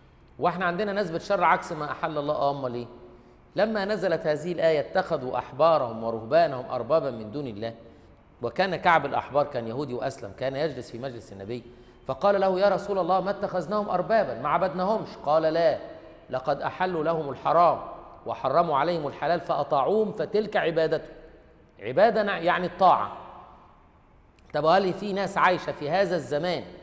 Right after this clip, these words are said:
يشرعون عكس ما أنزل الله؟ آه، عندنا في بعض الدول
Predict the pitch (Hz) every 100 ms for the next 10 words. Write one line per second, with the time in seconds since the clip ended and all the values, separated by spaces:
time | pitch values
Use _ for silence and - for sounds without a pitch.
0 | - 127 127 165 147 165 196 160 190 -
1 | 151 147 190 165 165 185 185 165 139 110
2 | - - - - - 135 180 214 240 -
3 | 202 208 190 170 147 202 208